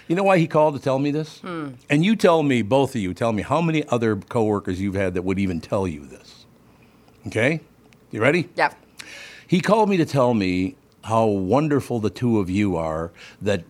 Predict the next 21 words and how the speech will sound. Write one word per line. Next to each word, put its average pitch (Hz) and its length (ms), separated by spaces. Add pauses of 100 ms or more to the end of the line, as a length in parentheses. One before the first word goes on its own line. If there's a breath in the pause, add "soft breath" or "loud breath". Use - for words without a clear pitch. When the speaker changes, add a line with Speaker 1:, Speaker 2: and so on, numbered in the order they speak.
(120)
Speaker 1:
Brittany, 120 520
you 117 280
do 113 180
a 90 40
great 104 320
job 95 500
kind 98 220
of 92 420
being 110 240
even 101 400
keel 107 320
on 92 140
the 87 80
show. 117 520 (200 loud breath)
Rudy, 123 280
you're 98 140
very 107 320
funny 104 380
and 98 120
very 87 240
clever. 110 680